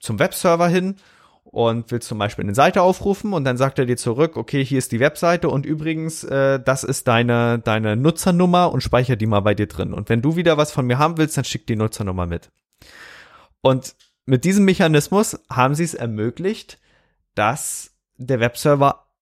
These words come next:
zuverlässig einen Nutzer wiedererkennen kann. Und wenn wir so einen Mechanismus schon haben,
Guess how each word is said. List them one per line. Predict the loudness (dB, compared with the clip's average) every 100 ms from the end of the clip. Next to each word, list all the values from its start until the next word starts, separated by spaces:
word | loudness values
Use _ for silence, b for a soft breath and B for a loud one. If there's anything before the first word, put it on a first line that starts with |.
| _ _ -8
zuverlässig | 0 2 4 4 2 -2 -6
einen | -2
Nutzer | -2 0 0 2
wiedererkennen | 4 2 -2 -12 -14
kann. | -14 -18 -20 _ _ _ _ _ b b b b b b b b b -12
Und | -2
wenn | 0 2
wir |
so | 2 2
einen | 2
Mechanismus | 2 2 0 0 -2 -2
schon | -4 0
haben, | 0 0